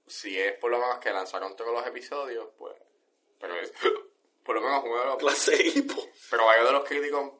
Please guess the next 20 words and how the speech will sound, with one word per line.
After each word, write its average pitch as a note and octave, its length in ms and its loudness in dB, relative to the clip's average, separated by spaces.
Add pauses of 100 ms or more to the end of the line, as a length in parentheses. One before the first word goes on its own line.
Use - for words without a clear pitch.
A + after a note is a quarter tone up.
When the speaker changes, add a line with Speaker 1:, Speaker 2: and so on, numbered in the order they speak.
(220)
Speaker 1:
eh, B2+ 1120 -2
de B2 60 -4
allá B2+ 140 0
afuera B2+ 400 -4
han G#2 120 -10
dicho B2 260 -8
de G#2 120 -4
que F2+ 320 -8 (480)
pa G#2 300 8
arran-, G#2 300 0
pa G#2+ 140 0
que, A2 140 2
pa, G#2 280 2
pa A2 100 2
llegar G#2+ 240 4
al D3+ 200 2
punto D#3+ 300 -4
que D#3 80 -2
tú D#3+ 120 -8
quieres, D#3+ 340 -6